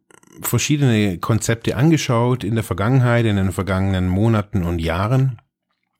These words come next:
Angebote, die im Internet, äh, digital angeboten werden, sei es begleitet oder unbegleitet. Ich habe mir bei einigen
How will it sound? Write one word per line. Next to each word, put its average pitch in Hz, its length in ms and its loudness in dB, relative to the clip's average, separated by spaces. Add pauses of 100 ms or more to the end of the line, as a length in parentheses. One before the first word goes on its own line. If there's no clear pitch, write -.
(220)
Angebote, 104 580 2
die 90 400 -2 (400)
im - 160 -2
Internet, 107 760 0 (300)
äh, 92 400 -2
digital 95 840 -2 (240)
angeboten 117 560 2
werden, 110 400 2
sei 90 220 0
es - 120 -6
begleitet 90 580 0
oder 92 200 -2
unbegleitet. 113 800 0 (920)
Ich - 220 -8
habe 104 200 2
mir 101 920 2 (200)
bei 95 140 -2
einigen 107 840 2